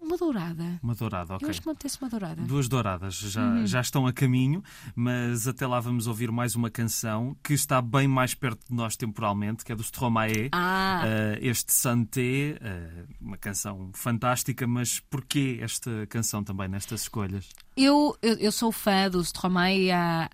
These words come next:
Speaker 1: há alguns anos, não tantos como, como sou do Prince. E fui a, já não me lembro se foi ano passado, há dois anos. Eh, lá está, a minha, a, a minha consciência temporal está péssima.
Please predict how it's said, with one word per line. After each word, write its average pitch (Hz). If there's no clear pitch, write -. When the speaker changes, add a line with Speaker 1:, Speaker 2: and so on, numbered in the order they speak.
Speaker 1:
há 160
alguns 196
anos, -
não -
tantos 202
como, 175
como 180
sou 190
do 196
Prince. 156
E 269
fui 226
a, 247
já 226
não 233
me 220
lembro 233
se -
foi 240
ano 226
passado, 214
há 214
dois 208
anos. 202
Eh, 180
lá 196
está, 190
a 208
minha, 233
a, 233
a -
minha 254
consciência 254
temporal 220
está 226
péssima. 185